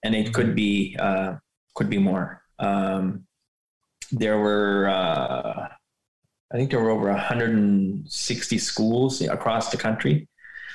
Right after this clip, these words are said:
Speaker 1: Um, before residential schools, they, they were, uh, called, uh, uh, labor schools,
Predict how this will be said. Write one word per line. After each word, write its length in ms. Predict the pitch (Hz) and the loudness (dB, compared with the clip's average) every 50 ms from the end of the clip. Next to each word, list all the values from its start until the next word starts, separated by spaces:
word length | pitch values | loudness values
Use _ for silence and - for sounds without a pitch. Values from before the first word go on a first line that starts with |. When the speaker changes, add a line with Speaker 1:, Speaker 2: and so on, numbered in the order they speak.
| - - - - - | -16 -16 -18 -14 -4
Speaker 1:
Um, 640 | 113 110 107 107 107 107 107 104 101 98 78 - - - - - - - - - - - _ _ _ _ _ _ _ _ _ _ _ _ _ _ _ - - - - - - _ _ - | -2 0 0 2 2 2 2 4 4 2 2 0 -2 -4 -6 -4 -4 -4 -6 -8 -12 -14 _ _ _ _ _ _ _ _ _ _ _ _ _ _ _ -12 -12 -12 -12 -18 -20 _ _ -2
before 720 | 143 135 127 - 143 147 156 160 160 156 151 135 - - | 0 0 0 2 4 4 6 6 6 6 4 4 4 4
residential 440 | 127 131 127 135 135 127 120 123 113 | 2 2 2 2 0 0 0 0 0
schools, 340 | - - 139 139 127 123 120 | 0 2 4 4 4 4 2
they, 240 | 120 113 117 107 85 | 0 2 2 2 2
they 160 | 113 117 113 | 2 0 2
were, 360 | 110 117 123 123 123 123 120 | 2 2 2 2 2 2 2
uh, 340 | 113 107 107 107 120 110 110 | 2 2 0 0 -2 -2 -4
called, 560 | - - 120 113 117 113 110 110 110 110 110 | -6 -2 0 2 2 2 2 2 0 0 0
uh, 380 | 101 101 101 104 - - - - - - - - - _ _ _ _ _ _ _ _ - - - - | 0 0 0 0 -2 -2 -4 -4 -6 -8 -12 -12 -14 _ _ _ _ _ _ _ _ -12 -12 -8 -6
uh, 560 | 98 95 95 92 92 90 82 82 85 - - - - - - - | -4 -4 -2 -2 -2 -2 -2 -2 -4 -6 -8 -10 -12 -14 -8 -4
labor 280 | - 120 123 120 117 107 | -2 -2 0 0 0 0
schools, 760 | - - - - - - - - - - - - - - | -2 -2 -2 -2 -2 -2 -4 -8 -10 -10 -10 -12 -14 -20